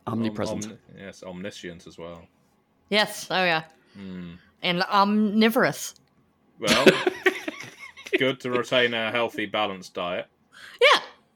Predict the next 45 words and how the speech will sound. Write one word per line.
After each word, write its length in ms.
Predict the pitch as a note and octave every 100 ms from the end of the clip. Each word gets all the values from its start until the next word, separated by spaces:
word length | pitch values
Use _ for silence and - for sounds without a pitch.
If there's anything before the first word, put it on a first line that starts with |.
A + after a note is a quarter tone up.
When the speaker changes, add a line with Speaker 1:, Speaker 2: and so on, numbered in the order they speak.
| _ -
Speaker 2:
Yeah. 140 | F#2+ -
Speaker 1:
And 120 | A#2
she 180 | - B2
reads 180 | D3 D3
Omni 220 | E3 F3+
magazine. 440 | G3 B3+ D3 - - _ - - - - D#3 - - - _ _ _ -
Speaker 3:
I, 180 | D#3+ E3
I 140 | D#3
don't 200 | E3 F#3+
even 100 | A3+ G#3+
know 60 |
what 80 | G3+
Omni 220 | F3+ F#3
magazine 420 | F3+ F3 D#3+ D#3
is, 340 | C#3 C#3+ F3+ G3
so 100 | E3
I 100 | D3+
cannot 460 | - E3 D#3 D3+
Speaker 1:
Oh 60 | E3+
my 40 | A3+ F3
Speaker 3:
confirm 100 | D#3+
Speaker 1:
God, 60 |
Speaker 3:
nor 80 | D#3 D#3
Speaker 1:
that's 60 |
Speaker 3:
deny 180 | D#3 D3
Speaker 1:
right. 80 | D#3
Speaker 3:
that. 320 | C3 B2 - _ _
Speaker 1:
Y-, 100 | D3 -
that 100 | E3
might 120 | G3
be, 140 | F#3+
that 120 | F3+ E3
might 120 | F#3
be 120 | F3+
before 300 | E3 E3+ F3
you 100 | F3
guys' 320 | E3 D#3+ - D3+
time. 380 | E3 E3 C3 C#3
Uh, 60 | C#3
Omni 200 | C3+ D#3+
magazine 260 | D#3+ D#3+ D#3
was 80 |
a 40 | D3+
science 260 | D3+ D3+
magazine, 540 | B2 A2 A2 A2 A#2